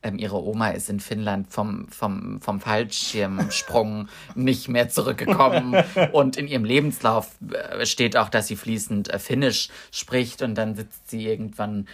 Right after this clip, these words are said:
Speaker 1: eines Abends wieder, äh, traurig zwischen Kassenzetteln und, äh, Tüten auf ihrem Fußboden und unterhält sich mit ihrer besten Freundin über ihr Problem.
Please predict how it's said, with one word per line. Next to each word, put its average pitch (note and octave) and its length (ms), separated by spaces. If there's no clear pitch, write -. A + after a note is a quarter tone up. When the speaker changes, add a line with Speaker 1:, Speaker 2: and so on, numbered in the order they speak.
Speaker 1:
eines - 380
Abends G2 400
wieder, G#2 340
äh, - 140
traurig A2+ 600
zwischen B2+ 340
Kassenzetteln A2+ 840
und, G#2+ 360
äh, - 120
Tüten B2+ 600
auf A2 240
ihrem G#2 160
Fußboden A#2+ 500
und G2+ 160
unterhält A2 380
sich G#2+ 80
mit G2+ 100
ihrer F#2+ 160
besten F#2+ 300
Freundin A#2 340
über G#2 220
ihr G2+ 100
Problem. A#2+ 460